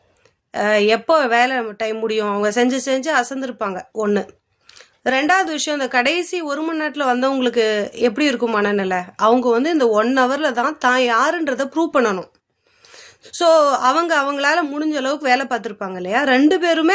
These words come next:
அவங்களால முடிஞ்சதை கொடுத்திருப்பாங்க. நிச்சயமா காலையில இருந்து வேலை பார்த்தவங்களுடைய உழைப்பையும்,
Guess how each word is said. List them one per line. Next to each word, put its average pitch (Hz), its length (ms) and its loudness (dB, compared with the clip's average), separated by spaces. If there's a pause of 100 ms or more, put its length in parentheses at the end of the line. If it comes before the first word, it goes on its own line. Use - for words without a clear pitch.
அவங்களால 311 500 2
முடிஞ்சதை 294 500 -2
கொடுத்திருப்பாங்க. 247 800 -2
நிச்சயமா 240 380 -2
காலையில 269 460 0
இருந்து 262 220 -6
வேலை 262 240 -2
பார்த்தவங்களுடைய 254 640 -2
உழைப்பையும், 247 760 0